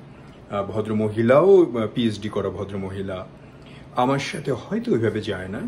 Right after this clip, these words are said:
কিন্তু, আহ, যেহেতু, আহ, হৃদ্রতার মধ্যে বোধহয় এগুলো কাজ করে না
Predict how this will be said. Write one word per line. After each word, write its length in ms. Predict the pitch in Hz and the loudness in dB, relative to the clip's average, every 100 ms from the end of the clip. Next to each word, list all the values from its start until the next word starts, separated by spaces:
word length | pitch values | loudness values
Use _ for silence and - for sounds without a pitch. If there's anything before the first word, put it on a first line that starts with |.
| 233 | -6
কিন্তু, 260 | 240 233 | -6 -2
আহ, 60 | 233 - - - - - - 120 110 110 - - - 135 | -4 -4 -14 -20 -20 -20 -8 0 2 2 -2 -6 -8 -8
যেহেতু, 640 | 139 156 170 - 165 208 226 - | -8 0 0 2 0 0 -4 -8
আহ, 600 | 127 113 107 104 104 101 110 - - - - - - - - - - - - 208 | -4 -2 -2 -2 -6 -8 -10 -14 -18 -20 -20 -20 -20 -20 -20 -20 -20 -20 -12 -4
হৃদ্রতার 760 | 190 226 170 202 190 170 160 | 2 2 2 2 6 6 4
মধ্যে 340 | 151 143 147 | 2 0 0
বোধহয় 240 | 147 131 127 | 0 4 4
এগুলো 240 | 110 110 | 4 0
কাজ 300 | 107 95 - | 0 -4 -4
করে 320 | - 151 135 | -10 -6 -4
না 160 | 95 92 | -6 -10